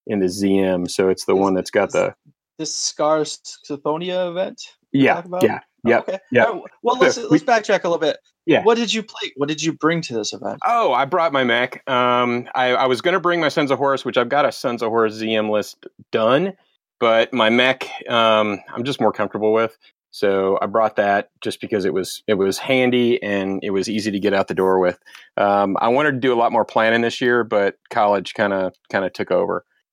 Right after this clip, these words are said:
Speaker 1: so I didn't get as much done as I wanted to. So it was,
Speaker 2: Yep.
Speaker 1: it was the trusty fallback, and, um, 'cause it, the mech, I know a hundred percent how to play it, so it, it makes things easy.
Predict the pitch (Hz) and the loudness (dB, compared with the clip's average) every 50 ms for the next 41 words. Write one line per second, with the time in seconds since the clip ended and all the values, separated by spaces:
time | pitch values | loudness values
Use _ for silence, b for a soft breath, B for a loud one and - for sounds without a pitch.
0 | _ - - - 101 95 92 92 95 95 92 92 98 104 92 95 - - 101 98 | _ -8 -2 0 2 4 4 4 4 2 0 0 0 2 2 2 2 0 0 0
1 | 87 - - 104 98 92 90 87 85 90 85 85 85 87 87 85 78 76 - 95 | 0 -2 -2 -2 -2 -2 -4 -4 -4 -4 -4 -4 -4 -4 -6 -6 -8 -6 -6 -6
2 | 95 - - - _ _ _ _ _ _ _ _ - 95 95 92 92 92 87 95 | -6 -6 -8 -10 _ _ _ _ _ _ _ _ 0 2 4 4 4 4 4 4
3 | 98 95 - - - - 113 107 101 95 - 101 95 - - 113 104 101 - - | 4 4 2 0 0 2 4 4 4 2 0 -4 -4 0 0 0 0 2 0 -2
4 | 98 - - 107 101 95 95 90 95 95 98 104 - - - _ _ - 98 95 | -4 -2 -2 0 2 2 2 2 4 2 2 2 0 -6 -16 _ _ -8 -4 -4
5 | 95 95 92 92 98 95 95 95 95 92 90 90 90 90 _ - 101 98 90 87 | -2 -2 0 0 0 0 0 0 0 0 -2 -4 -6 -8 _ -6 -4 -4 -4 -4
6 | - - - 90 98 - - 104 98 95 95 95 92 - 98 92 92 92 92 90 | -6 -8 -6 -6 -6 -4 -4 -4 -2 0 0 0 0 -2 -2 0 0 2 2 2
7 | 92 95 90 87 87 - - 80 - - 90 85 - - 85 85 87 85 - - | 0 -2 -4 -6 -4 -4 -6 -4 -2 -2 -2 0 0 2 2 4 2 2 0 -2
8 | - - 76 80 78 78 - - - 87 - 85 87 - - 73 71 - - - | -2 -2 0 0 0 -2 0 0 -2 0 2 0 -2 -2 -4 -6 -6 -6 -8 -10
9 | - - - - - | -10 -10 -10 -10 -12